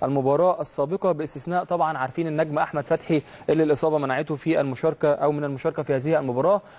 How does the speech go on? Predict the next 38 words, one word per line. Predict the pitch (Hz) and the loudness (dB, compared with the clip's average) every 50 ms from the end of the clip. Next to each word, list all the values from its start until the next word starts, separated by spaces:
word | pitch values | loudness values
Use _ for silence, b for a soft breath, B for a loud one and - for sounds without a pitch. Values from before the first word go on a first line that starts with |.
| B B B _ - | B B B _ 0
آه، | 151 143 147 151 151 156 151 | 4 6 6 6 6 4 4
هيدخل | 147 170 208 - - 185 165 | 4 2 2 2 0 -2 0
النادي | 160 175 185 175 | 0 0 2 2
الاهلي | 180 185 185 | 4 2 2
بتشكيل | 170 - 151 143 - - 185 180 | 2 0 -4 -4 -2 -2 -2 -2
مكون | 165 151 165 170 170 165 | -2 0 0 0 0 0
من | 170 175 170 | -2 -4 -6
محمد | 156 - 170 175 170 156 147 | -4 -4 -2 -2 0 0 -2
الشناوي | 139 135 - - 143 143 160 175 185 175 | -2 -4 -4 -4 -4 0 2 2 2 2
ومحمد | 156 - - 160 165 151 139 135 | 0 -2 -2 -2 0 0 0 2
هاني | 143 170 180 175 160 | 2 2 2 2 0
وسعد | 143 135 175 160 160 147 | 0 0 0 -2 -2 -4
سمير | - 139 143 165 180 170 160 | -8 -6 -2 -2 0 2 2
وكوليبالي | 147 143 - - 143 143 143 139 143 175 190 185 175 | 0 0 0 -2 0 0 2 2 4 4 4 4 2
وعلي | 156 147 135 147 175 175 | 2 2 2 2 0 0
معلول | 160 147 127 135 165 190 202 175 | -2 -2 -2 0 0 0 2 0
وحسام | 165 - - - - 185 185 | 0 -2 -2 -6 -4 -2 -2
عاشور | 151 139 131 185 185 170 | -2 -2 0 0 2 2
وعمرو | 160 147 170 175 | 2 2 2 0
السولية، | 165 - - 160 160 170 175 160 143 | -4 -4 -4 0 2 4 4 4 2
اتنين | 139 - 170 170 165 | 0 0 -2 0 0
ارتكازين، | 151 135 - - - 135 131 165 202 226 214 190 B B B B B | 0 -2 -2 -4 -2 0 2 4 2 2 2 -2 B B B B B
قدامهم | 147 147 151 202 214 208 196 165 - | -2 2 2 2 2 2 0 2 2
ثلاثة | 165 175 185 170 170 | 2 2 4 2 2
وليد | 165 175 160 | 0 0 -2
سليمان | - - 160 151 156 170 185 180 170 143 B B B B B B | -2 -2 0 2 2 4 2 2 2 -2 B B B B B B
وجونيور | 143 151 156 139 170 185 185 175 165 139 | 2 2 2 2 2 0 0 0 2 0
اجاييه | 139 131 147 147 165 180 | 0 2 2 4 4 6
ومؤمن | 180 165 160 180 185 170 160 151 | 4 4 2 0 -2 -2 -4 -4
زكريا | 139 135 143 - 151 156 185 185 170 | -2 -4 -2 -2 0 2 4 4 4
بالتبادل | 139 135 - 143 139 170 175 156 160 147 | 2 0 -2 0 0 0 0 0 0 0
مع | 139 131 131 | 2 2 2
بعض. | 156 170 165 156 | 2 2 2 2
بقى | 156 170 165 | 0 -2 -2
نشوف | 156 - 165 - | -2 -6 -6 -4
مين | 170 | -2
اللي | 165 165 | 0 2
هيلعب | 165 175 175 156 156 | 2 4 2 2 0